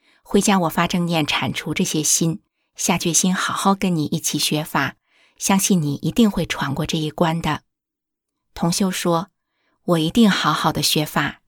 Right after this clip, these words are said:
提高自己。”我说：“对呀，为了你世界的众生能够真正得救，你也一定要坚持修好自己。”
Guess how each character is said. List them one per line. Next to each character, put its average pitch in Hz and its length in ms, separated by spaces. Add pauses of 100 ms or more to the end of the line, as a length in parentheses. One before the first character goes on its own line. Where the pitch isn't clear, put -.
提 - 220
高 180 240
自 - 160
己。” - 340 (880)
我 151 140
说 165 360 (520)
：“对 220 180
呀， 151 360 (400)
为 208 140
了 170 140
你 151 180
世 - 220
界 180 160
的 151 140
众 165 260
生 185 320
能 160 100
够 - 140
真 202 260
正 202 200
得 147 240
救， 156 400 (380)
你 180 160
也 165 120
一 - 140
定 233 140
要 160 160
坚 196 280
持 151 300
修 202 300
好 143 240
自 - 160
己。” - 360